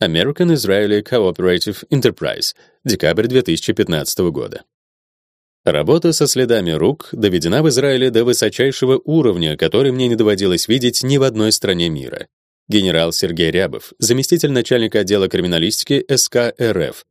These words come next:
интервью Первому каналу российского телевидения, апрель две тысячи четырнадцатого года. В управлении Следственного комитета Р Ф в Перми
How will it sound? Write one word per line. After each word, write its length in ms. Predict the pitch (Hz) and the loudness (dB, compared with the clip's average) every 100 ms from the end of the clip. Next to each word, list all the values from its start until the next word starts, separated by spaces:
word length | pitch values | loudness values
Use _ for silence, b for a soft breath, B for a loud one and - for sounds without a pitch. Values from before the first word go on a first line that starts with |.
| _ | _
интервью 480 | 151 147 120 107 123 | -2 2 2 4 2
Первому 360 | 104 87 85 80 | 2 0 0 0
каналу 340 | 78 80 117 | 0 0 0
российского 440 | 127 - 95 - 87 | 0 0 -2 0 0
телевидения, 520 | 82 82 76 78 - _ _ | 0 -2 -2 -4 -4 _ _
апрель 380 | 123 - 87 110 | -2 0 0 2
две 160 | 123 | 0
тысячи 280 | 127 87 - | 0 -2 -2
четырнадцатого 680 | 113 - 85 82 - - 90 | -2 0 0 0 -2 -2 -2
года. 360 | 76 60 - - _ _ _ _ _ _ | -2 -8 -10 -18 _ _ _ _ _ _
В 120 | 85 | 0
управлении 500 | 85 78 76 151 170 | 0 0 0 0 0
Следственного 560 | 160 147 156 - 127 123 | 0 0 -2 -2 0 0
комитета 500 | 104 101 104 95 87 | 0 0 -2 0 0
Р 140 | 80 | 0
Ф 240 | 85 - - | 0 -2 -14
в 140 | - | -4
Перми 480 | - 80 78 92 | 0 0 0 -2